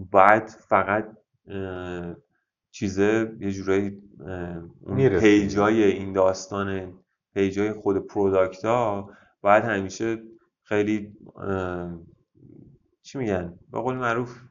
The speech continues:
Speaker 1: همش باید پستاشون رو می‌ذاشتن.
Speaker 2: آره، و فعالیتشون
Speaker 1: فعالیتشون باید زیاد می‌بود، به اضافه اینکه مثلاً باید بنرهای تبلیغاتی داشتیم و فلان اینا.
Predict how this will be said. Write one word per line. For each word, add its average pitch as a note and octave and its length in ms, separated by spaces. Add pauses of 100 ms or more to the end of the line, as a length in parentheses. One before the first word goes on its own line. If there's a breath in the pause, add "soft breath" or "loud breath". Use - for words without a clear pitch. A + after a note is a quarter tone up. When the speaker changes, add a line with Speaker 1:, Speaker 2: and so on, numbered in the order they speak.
(220)
Speaker 1:
همش A2 300
باید A2+ 220
پستاشون A2 560
رو A#2 60
می‌ذاشتن. C#3+ 460
Speaker 2:
آره، G#2+ 400
و G#2+ 60
فعالیتشون A2+ 800
Speaker 1:
فعالیتشون B2+ 760
باید A2+ 260
زیاد A#2+ 360
می‌بود، C3 420
به B2 120
اضافه A#2+ 280
اینکه A#2+ 180
مثلاً A2+ 220
باید A2+ 240
بنرهای G2+ 440
تبلیغاتی G#2 720
داشتیم G#2 360
و G2+ 100
فلان G2 240
اینا. F#2+ 220